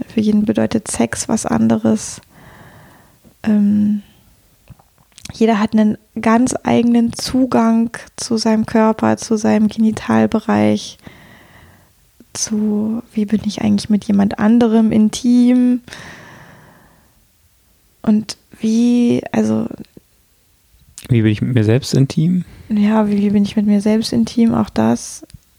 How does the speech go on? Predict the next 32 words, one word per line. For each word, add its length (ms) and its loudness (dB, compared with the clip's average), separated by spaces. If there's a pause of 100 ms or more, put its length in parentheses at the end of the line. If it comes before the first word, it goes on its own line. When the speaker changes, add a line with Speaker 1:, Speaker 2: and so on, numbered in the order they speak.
(380)
Speaker 1:
Und 300 0
dann 200 4
denke 180 2
ich 80 -6
so, 120 -4
ja, 220 0
wie, 280 -6
also 340 0 (2250)
es 160 -6
scheint 240 0
mir 200 0
auch 220 -4 (220)
eigentlich 500 -4
unmöglich, 1000 0 (840)
das 600 -8
in 240 -2
drei 280 -2
Sätzen 440 -4
dann 220 -2
zu 100 -6
formulieren. 800 0 (180)
<laughs> 160 -8
Speaker 2:
Klar, 300 2 (340)
ja, 160 2
ja. 200 2 (520)
Weil 140 0
halt 120 0
jeder 180 2
Mensch 320 -2
auch 180 -8 (100)
so 180 0
ein, 260 0